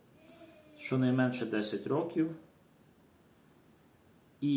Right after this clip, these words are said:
їхній сукупний дохід на сім'ю менше як тридцять чотири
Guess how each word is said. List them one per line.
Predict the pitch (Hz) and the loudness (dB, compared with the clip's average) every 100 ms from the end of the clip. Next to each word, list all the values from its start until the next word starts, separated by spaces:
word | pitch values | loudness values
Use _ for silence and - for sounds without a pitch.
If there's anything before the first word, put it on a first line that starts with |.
| 127 | 4
їхній | 120 123 151 156 131 120 | 2 0 0 2 0 0
сукупний | - - - 135 127 - 175 165 - 131 | -2 -8 2 2 2 -2 2 2 2 0
дохід | 120 110 120 - - 208 220 - - - - - _ - - _ _ _ - _ _ _ _ _ _ _ | 0 0 -2 -2 -8 -4 -4 -4 -16 -20 -20 -20 _ -20 -20 _ _ _ -20 _ _ _ _ _ _ _
на | - 117 | -6 -4
сім'ю | - 131 123 117 95 - - - _ _ _ _ _ _ _ _ _ _ _ _ _ - | -2 0 2 2 0 -4 -14 -20 _ _ _ _ _ _ _ _ _ _ _ _ _ -8
менше | 123 135 - - - | -2 0 0 -2 -4
як | - | -2
тридцять | - 139 139 127 - | -2 0 0 -4 -6
чотири | 123 - 127 120 107 | -8 -2 0 0 -2